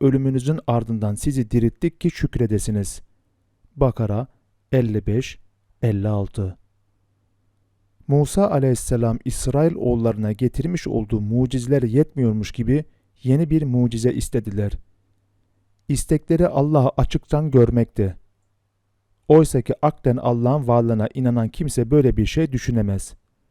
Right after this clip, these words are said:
Çünkü akıl Allah'ın sınırlı olmadığına inanır. İnsan ise sınırlı bir varlıktır.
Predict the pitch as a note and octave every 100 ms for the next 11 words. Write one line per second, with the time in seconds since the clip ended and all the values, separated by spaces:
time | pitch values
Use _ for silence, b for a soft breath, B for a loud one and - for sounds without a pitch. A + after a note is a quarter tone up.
0 | _ _ _ _ _ _ _ _ - E3+
1 | - - A#2+ - F3+ C3+ B2+ A2+ C3+ -
2 | C#3 B2+ B2+ C#3 C3+ C#3 A#2 G#2+ G#2+ A2+
3 | G2+ G2+ - - - _ _ _ _ _
4 | _ _ _ _ _ D3 C3+ - G3 D3
5 | D3+ D3 D3+ C#3 C3 B2+ A2+ G#2+ G#2 G2+
6 | - A#2 G#2+